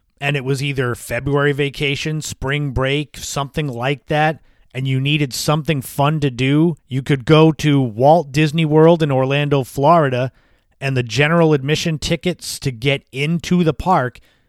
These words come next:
if you were an adult, it was seven dollars and fifty cents, or about twenty-five dollars fifty-nine cents now. Juniors,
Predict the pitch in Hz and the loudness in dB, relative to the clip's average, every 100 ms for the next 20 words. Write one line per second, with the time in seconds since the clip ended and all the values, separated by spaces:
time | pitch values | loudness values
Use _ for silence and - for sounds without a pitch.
0 | _ - 147 139 131 110 131 143 180 - | _ -6 -2 0 -2 -4 0 0 0 -2
1 | 131 120 113 - 160 170 165 165 160 165 | -8 -6 -8 -2 0 2 4 6 6 4
2 | 135 131 - 151 143 123 - 143 170 - | 2 -2 -2 -2 -4 -6 0 0 0 -4
3 | - - _ - 131 127 135 127 113 - | -8 -10 _ -4 -2 0 2 0 -2 -6
4 | 165 160 160 160 147 151 147 143 135 160 | -4 -2 0 2 2 2 4 2 0 -2
5 | 147 156 143 139 135 - 135 123 - 127 | -4 -4 -2 -2 -4 -4 -4 -6 -6 -2
6 | 127 127 123 _ _ _ _ 120 113 175 | 0 -2 -4 _ _ _ _ -10 6 8
7 | 196 202 208 208 - | 8 8 6 4 0